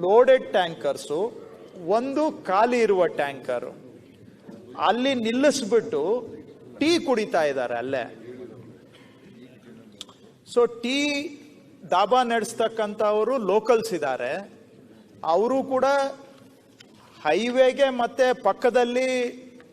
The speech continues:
ಆ, ನದಿ ಇದೆ, ಗಂಗವಳ್ಳಿ ನದಿ ಇದೆ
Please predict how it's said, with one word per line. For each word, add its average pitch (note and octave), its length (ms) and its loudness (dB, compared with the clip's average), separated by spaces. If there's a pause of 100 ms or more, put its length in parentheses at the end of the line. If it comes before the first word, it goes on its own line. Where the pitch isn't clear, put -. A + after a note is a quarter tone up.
ಆ, G#3+ 60 -2 (960)
ನದಿ F3+ 400 0
ಇದೆ, C#3+ 400 -2 (1300)
ಗಂಗವಳ್ಳಿ G#3+ 1000 2
ನದಿ F3 360 -2
ಇದೆ F3+ 600 -2